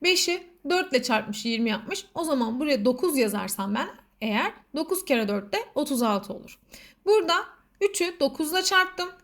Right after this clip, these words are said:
Çarpı dokuz. O zaman dördü de dokuz ile çarpacağım. Dokuz kere dört, otuz altı. Şimdi buraya geldim. Burada da üçlü var arkadaşlar. Hiç fark etmez. Biri iki ile çarptım, iki yaptım.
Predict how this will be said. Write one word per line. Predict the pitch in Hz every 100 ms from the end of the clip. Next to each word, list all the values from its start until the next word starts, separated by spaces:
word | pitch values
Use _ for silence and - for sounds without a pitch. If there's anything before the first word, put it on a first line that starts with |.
| _
Çarpı | - 254 220 254
dokuz. | 277 302 339 339 - - _ -
O | 349
zaman | 330 320 349
dördü | 330 330 247
de | 233 220
dokuz | 262 262
ile | 220 208
çarpacağım. | 208 190 220 302 370 -
Dokuz | 277 - -
kere | 247 214 214
dört, | 339 392 - -
otuz | 214 - 254 - -
altı. | - 220 202 - - _ _ _ _ _ _ _ _ - -
Şimdi | 285 320
buraya | 330 349
geldim. | 381 330 320 370 311
Burada | 294 294
da | 330 -
üçlü | 233 - 262 269
var | 226
arkadaşlar. | 202 190 202 190 202 - 381 - - -
Hiç | 370 -
fark | 269 214 -
etmez. | 208 277 381 - - -
Biri | 311 339 370 440 - - _ _ -
iki | 262 339
ile | 302 254
çarptım, | 233 208 208 208
iki | 208 349
yaptım. | 320 247 403